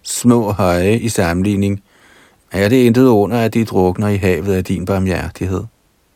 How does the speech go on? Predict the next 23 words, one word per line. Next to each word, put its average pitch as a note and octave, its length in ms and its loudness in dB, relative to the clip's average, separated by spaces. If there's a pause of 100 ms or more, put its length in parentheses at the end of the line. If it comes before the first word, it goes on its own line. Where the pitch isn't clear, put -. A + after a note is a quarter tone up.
(960)
Logikken D#3 420 2
er E3 80 2
ligesom D3 300 2
en C#3 100 0
tør C3 240 2
oliekage, G2+ 640 -2 (460)
hvorfra E2+ 520 -4 (160)
al G2 200 -2
olie F2+ 380 -4 (100)
er E2+ 100 -8
blevet E2+ 240 -4
trukket F#2 360 -2
ud. A#2 300 0 (1200)
Madhacharyaen G2+ 920 0
levede F#2 500 0
sit F#2 200 -8
liv F#2+ 300 -2
ved F#2+ 80 2
at E2+ 120 2
spise F#2+ 400 -4
sådanne F2+ 320 -2
tørre F2 480 -4
kager. E2 500 -6